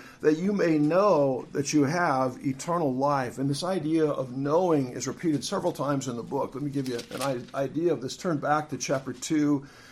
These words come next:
and verse five. Chapter two and verse five. "But whoever keeps his word,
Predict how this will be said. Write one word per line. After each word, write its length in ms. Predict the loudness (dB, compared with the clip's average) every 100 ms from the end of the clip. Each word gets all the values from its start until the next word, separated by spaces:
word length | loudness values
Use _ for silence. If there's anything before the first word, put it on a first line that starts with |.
| -20 -12
and 240 | -6 -4 -6
verse 500 | -4 -2 -2 -2 -6
five. 720 | -10 -6 0 0 0 -4 -6 -16 -14
Chapter 300 | -8 -6 -6
two 320 | -2 0 2
and 80 | 0
verse 260 | -4 -4 -4
five. 640 | -2 -2 -2 -4 -6 -14 -20 -20 -20 -20 -20 -20 -20 -20 -20 -20 -16
"But 220 | -4 6
whoever 260 | 8 8 6
keeps 460 | 2 -4 -6 -6 0
his 280 | 2 2
word, 720 | 0 0 0 2 2 0 -4